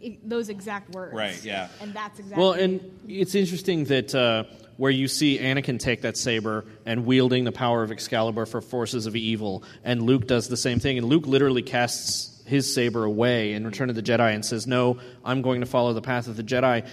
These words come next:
Speaker 3: And maybe Finn getting it means that he's going to find another path because the Jedi and the Sith were
Speaker 2: The dichotomy.
Speaker 3: Yeah,
Speaker 2: Yeah.
Speaker 3: th-, that dichotomy didn't work, and so you've got a different dynamic with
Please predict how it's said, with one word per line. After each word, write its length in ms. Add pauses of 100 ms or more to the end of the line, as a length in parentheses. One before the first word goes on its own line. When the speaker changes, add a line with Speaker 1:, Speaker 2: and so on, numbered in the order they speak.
(120)
Speaker 3:
And 160
maybe 240
Finn 340
getting 280
it 140
means 380
that 140
he's 240
going 240
to 60
find 440 (320)
another 340
path 540
because 320
the 100
Jedi 320
and 80
the 60
Sith 320 (140)
were 340 (720)
Speaker 2:
The 80
dichotomy. 480
Speaker 3:
Yeah, 240
Speaker 2:
Yeah. 120
Speaker 3:
th-, 180
that 140
dichotomy 440
didn't 220
work, 320
and 120
so 100
you've 200
got 120
a 80
different 380
dynamic 580
with 360